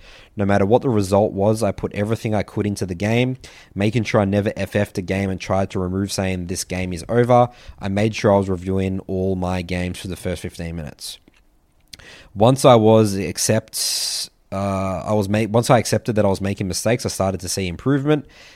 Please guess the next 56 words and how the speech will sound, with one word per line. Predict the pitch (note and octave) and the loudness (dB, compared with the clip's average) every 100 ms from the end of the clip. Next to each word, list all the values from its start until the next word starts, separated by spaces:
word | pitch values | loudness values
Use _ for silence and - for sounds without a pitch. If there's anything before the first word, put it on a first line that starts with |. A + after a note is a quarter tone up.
| - | -6
Being | - C#3+ | 4 6
able | C#3 B2 | 6 6
to | A2 | 4
see | A#2 A2+ A2+ A2+ A2+ A2 | 2 2 2 2 0 -2
mistakes | G2+ - - G2+ - | -4 -4 -2 -2 -2
without | G2 G2 | -2 0
having | F#2+ G2 | -2 -2
a | F#2 | -4
bias | F2 F#2 F#2+ - | -2 -2 -2 -6
was | F2 | -10
super | - A2 - G2 | -6 -4 -2 -4
impactful. | F2+ G#2+ G2+ - A2+ A2 - - _ | -2 -2 -4 -4 -4 -2 -6 -18 _
I | G2 | -6
then | F#2+ G#2+ G#2+ | -2 0 0
started | - G#2 G2+ | 2 2 2
to | - | -2
be | F#2+ | -2
able | F#2 F#2 | -2 -4
to | G2 | -6
listen | F#2 - F#2 | -6 -6 -8
to | |
the | - | -8
advice | F2 F2+ F#2 | -4 -4 -4
of | E2+ | -6
other | - G#2 | -6 -6
players | G#2 A2 G#2+ F#2 | -2 0 0 -2
because | F2+ F2 | -6 -4
I | |
wanted | F2 F2+ F#2 | -4 -4 -6
to | F2+ | -8
improve | E2+ - F2+ | -8 -8 -8
so | - E2+ | -6 -8
much. | E2+ E2+ - - - _ - _ _ | -6 -8 -10 -14 -16 _ -20 _ _
I | - | -2
want | G#2+ | 0
to | |
shout | G2 - G2 | 0 0 2
out | G2+ G2+ | 2 0
Amando, | - F2+ F#2 G2 A2 A#2+ C3 D3+ E3 - - - | -4 -6 -4 -2 0 2 4 4 -2 -10 -16 -12
who | - F#2+ F#2+ F#2 | -4 -2 -2 0
has | F#2+ F2 | -2 -2
always | F#2 F#2 | -2 -2
been | F2+ G2 | -2 -2
there | A2 | 0
for | A#2 B2+ | -2 -2
me | C3+ | 0
and | C3+ | 0
who | F#2 | 0
has | F#2+ E2+ | -4 -2
helped | G2+ - | -4 -6
create | - - F#2 | -8 -6 -4
the | - | -6
player | - F#2+ F#2 | -6 -4 -2
I | |
am | F#2 | -4
today. | F2+ G2 A2 C3 | -4 0 2 2